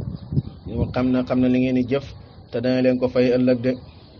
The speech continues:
"Qul," waxal yow yonent Yàlla Muhammad sallallahu alayhi wa sallam, "yaa ahlal kitaabi," hey ñooñ ak téere te mooy Yahuud ak Nasaraan,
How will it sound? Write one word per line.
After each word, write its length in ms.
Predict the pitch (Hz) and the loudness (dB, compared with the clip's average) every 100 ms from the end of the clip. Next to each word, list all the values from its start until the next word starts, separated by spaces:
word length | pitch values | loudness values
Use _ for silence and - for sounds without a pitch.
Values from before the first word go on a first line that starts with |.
| - | -20
"Qul," 180 | - 113 | -10 -2
waxal 320 | 123 127 127 | 2 4 4
yow 120 | 127 127 | 4 2
yonent 300 | 131 127 123 | 2 0 2
Yàlla 200 | 127 123 | 2 2
Muhammad 340 | 127 127 123 | 0 0 -2
sallallahu 340 | 127 127 127 127 | 0 0 2 2
alayhi 180 | 127 127 | 2 0
wa 60 | |
sallam, 320 | 127 127 131 127 - - - - - | 0 0 0 -2 -6 -14 -20 -20 -14
"yaa 160 | - 117 | -2 2
ahlal 180 | 123 127 | 4 2
kitaabi," 460 | 127 127 123 123 123 | 0 -2 0 2 2
hey 200 | 123 127 | 2 2
ñooñ 220 | 127 127 | 4 2
ak 100 | 127 127 | 0 0
téere 260 | 127 127 | 0 2
te 100 | 127 127 | 2 2
mooy 200 | 127 131 | 2 2
Yahuud 160 | 127 | 2
ak 80 | 127 | 2
Nasaraan, 540 | 127 123 127 127 131 | 0 0 2 4 2